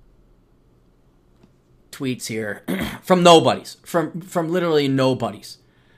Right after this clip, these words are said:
On Friday, Cavill released a statement. So how long did it take you to cave there, Cavill? Cave and Cavill. Man of Steel, ba, ba, ba, ba, da, ba, ba, da, ba.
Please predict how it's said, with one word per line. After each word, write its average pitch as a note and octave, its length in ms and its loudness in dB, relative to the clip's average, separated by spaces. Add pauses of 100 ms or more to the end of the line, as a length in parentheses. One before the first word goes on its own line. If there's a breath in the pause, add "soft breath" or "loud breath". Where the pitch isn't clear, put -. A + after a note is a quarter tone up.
(480 soft breath)
On A3 160 2
Friday, D4 520 0
Cavill C4 420 4
released B3 360 -4
a A3 60 -6
statement. E3 440 -4
So F#3 120 -2
how F4+ 280 6
long F4 140 6
did D4 160 0
it - 60 -12
take C#4 260 -2
you C4 80 -4
to A3+ 100 0
cave A3 420 2
there, D#3+ 200 -2
Cavill? E3+ 420 -2
Cave E4 300 4
and D#4+ 140 -4
Cavill. B3+ 540 0 (1700)
Man D#3 220 -16
of C3+ 60 -14
Steel, D3+ 380 -10
ba, C3 180 -10
ba, A#2 140 -12
ba, D#3 380 -10
ba, C3 100 -12
da, A#2 80 -16
ba, A#2+ 540 -10 (680)
ba, A2 120 -14
da, A2 80 -16
ba. C3 540 -8